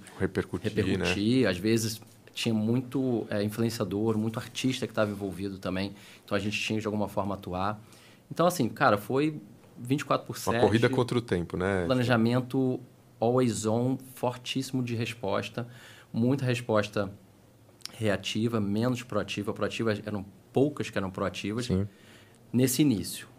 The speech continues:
Speaker 2: Depois que a gente viu que, tipo, deu uma diminuída, aí a gente começou a ser um pouco mais proativo. Aí, aí, aí o planejamento
Speaker 1: Uhum.
Speaker 2: estratégico de conteúdo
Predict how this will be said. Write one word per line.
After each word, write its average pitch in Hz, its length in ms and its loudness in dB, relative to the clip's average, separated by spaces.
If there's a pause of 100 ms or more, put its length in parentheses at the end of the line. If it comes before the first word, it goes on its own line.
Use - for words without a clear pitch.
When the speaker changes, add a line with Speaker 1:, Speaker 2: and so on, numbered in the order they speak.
(280)
Speaker 2:
Depois 160 480 4
que - 100 -6
a 135 40 2
gente 120 240 0
viu 113 240 2
que, 117 120 -6
tipo, - 300 -8
deu 107 220 2
uma 143 100 2
diminuída, 113 840 2
aí 110 160 0
a - 20 2
gente 117 160 -4
começou 117 300 -2
a 110 40 -6
ser - 120 -6
um 117 40 -2
pouco 117 240 -4
mais 113 180 0
proativo. 113 520 -4
Aí, 107 180 2
aí, 101 340 -2
aí 104 140 0
o 120 60 2
planejamento 117 420 -2
Speaker 1:
Uhum. - 40 -10
Speaker 2:
estratégico 95 480 -4
de - 80 -12
conteúdo 104 500 -2